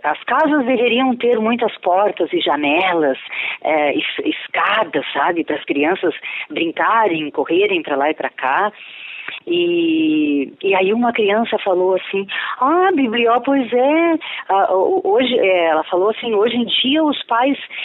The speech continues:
só querem trabalhar pra ganhar dinheiro, não ficam com a gente", sabe? Então, então tu vê assim que os, o, o,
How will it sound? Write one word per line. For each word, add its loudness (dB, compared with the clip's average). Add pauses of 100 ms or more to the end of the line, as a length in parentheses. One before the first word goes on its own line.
(140)
só 0
querem 2
trabalhar 2
pra 0
ganhar 0
dinheiro, 0
não 0
ficam 0
com 0
a 2
gente", 0 (340)
sabe? 0
Então, 2 (300)
então 2
tu 0
vê 2
assim 2
que 0
os, 2
o, 2
o, 0